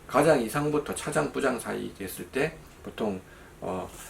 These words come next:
그때는 본인이 직접 돈이 필요하기 때문에 이럴 때도 어떤 식으로 가장 차등 지급을 해서 실제 돈이 들어갈 때 돈을 좀 더 지원을 많이 해줄, 돈이 많이 들어가는 경우가 있을 때 조금 더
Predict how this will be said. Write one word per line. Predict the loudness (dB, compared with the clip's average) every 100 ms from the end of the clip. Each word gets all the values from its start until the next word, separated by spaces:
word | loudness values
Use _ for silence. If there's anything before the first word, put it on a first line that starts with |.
| -10 -4
그때는 | -2 4 6 6 4
본인이 | 4 6 6 4 -2 -2 -2
직접 | -4 0 0
돈이 | 0 -4 -6
필요하기 | 0 2 2 0
때문에 | -4 -2 -2 -2 -2 -8 -18 -6 4
이럴 | 6 8
때도 | 6 8 8 6 2 -10 -18 -8
어떤 | -6 2 6 6
식으로 | 6 4 4 2 -2
가장 | -8 -8 0
차등 | 2 4 2
지급을 | 0 0 0 -2
해서 | 4 4 4 0 -14 -12
실제 | -2 0 2 2
돈이 | 2 0 0
들어갈 | 0 -2 0 -2 0
때 | 2 2 0 -10 -20 -14
돈을 | -4 -2 -2
좀 | 0 -2 2
더 | 0 0
지원을 | 0 0 0
많이 | -2 -2 -2
해줄, | -4 -2 -2 0
돈이 | 2 6 6
많이 | 4 0
들어가는 | 2 2 2 0 -2
경우가 | -4 -4 -6
있을 | -6 -8
때 | -2 -2 -2 -10 -10
조금 | -6 -4 0
더 | 0 0